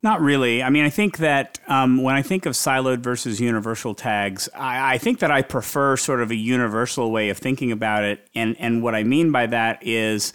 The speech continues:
um, I would, I guess I would probably, instead of calling it universal, call it standardized tagging.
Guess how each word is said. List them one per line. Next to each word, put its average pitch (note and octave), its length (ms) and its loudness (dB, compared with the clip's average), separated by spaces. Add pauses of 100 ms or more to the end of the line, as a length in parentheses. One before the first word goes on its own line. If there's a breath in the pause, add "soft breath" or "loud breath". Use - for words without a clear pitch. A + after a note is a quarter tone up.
(280 loud breath)
um, A2 300 0
I C#3 120 0
would, F3+ 140 0
I C#3+ 80 -2
guess D#3+ 200 -2
I F#3 40 2
would D#3 160 0
probably, B2+ 300 -2
instead A#2 300 -2
of A2+ 80 -10
calling A#2 340 0
it G2+ 40 0
universal, A2 600 -2
call G#2+ 300 -4
it E2+ 80 -10
standardized G2+ 760 -2
tagging. F2+ 460 -6